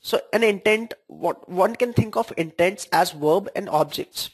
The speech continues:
Suppose I have an activity A and I want to call activity B, but there is no kind of communication between activity A and activity B. How will I do it? I do it with the help of intents. Intents actually help you in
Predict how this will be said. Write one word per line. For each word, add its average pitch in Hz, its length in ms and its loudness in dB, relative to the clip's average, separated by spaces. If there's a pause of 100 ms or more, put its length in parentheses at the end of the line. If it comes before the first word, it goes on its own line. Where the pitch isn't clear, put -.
(520)
Suppose 196 540 2
I 160 100 6
have 175 260 2
an 208 100 2
activity 190 580 -2
A 190 400 2
and 185 160 0
I 185 60 4
want 196 300 2
to - 60 -2
call 196 300 4
activity 170 520 0
B, 185 280 -12 (600)
but 180 160 2
there 220 120 8
is 226 140 -6
no 220 160 2
kind 190 320 2
of 226 140 -2
communication 180 580 -4
between 202 300 -4
activity 190 680 -2
A 196 240 2
and 196 160 2
activity 165 480 -4
B. - 240 -14 (400)
How 190 240 4
will 226 180 4
I 226 60 6
do 170 220 0
it? 151 240 2 (200)
I 147 80 0
do 160 140 0
it 185 140 -2
with 175 140 -4
the 190 60 -2
help 160 280 0
of 175 80 -4 (120)
intents. 143 640 -8 (360)
Intents 214 540 -2 (100)
actually 226 380 -2
help 202 340 0
you 262 340 -6
in - 140 -12